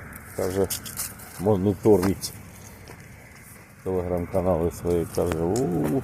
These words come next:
ха-, ну, у Харкові так сяк ще». Ну, каже, «Над нами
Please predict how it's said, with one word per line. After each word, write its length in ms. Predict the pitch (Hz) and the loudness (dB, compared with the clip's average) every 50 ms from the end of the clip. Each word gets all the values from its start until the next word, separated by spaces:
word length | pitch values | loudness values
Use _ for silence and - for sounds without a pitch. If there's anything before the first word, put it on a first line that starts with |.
| - - | -4 0
ха-, 340 | 113 107 110 104 92 92 87 - - - - - - - - - - - - | 4 4 6 6 4 2 0 -4 -8 -12 -16 -16 -14 -14 -14 -14 -8 -2 2
ну, 80 | 101 | 2
у 80 | 90 82 | 2 4
Харкові 480 | - - 113 104 92 - 104 98 98 - - | 8 8 8 8 8 8 6 6 6 6 6
так 200 | 104 104 98 - | 4 4 4 6
сяк 260 | - 147 143 113 - | 8 8 8 8 6
ще». 220 | - - - 76 - - - | 2 -2 -2 -4 -4 -6 -4
Ну, 120 | - 87 80 - - - - - - - - - - - - - - - - - - - - - - - - - - - - - - - | -4 -2 -2 -4 -6 -8 -6 -6 -6 -6 -6 -10 -12 -14 -14 -14 -16 -16 -16 -16 -16 -14 -12 -12 -10 -10 -8 -8 -8 -10 -10 -10 -6 -2
каже, 180 | 113 95 104 117 | 0 2 4 8
«Над 220 | 110 113 113 117 | 8 8 10 10
нами 260 | 123 110 104 101 98 | 10 10 10 10 6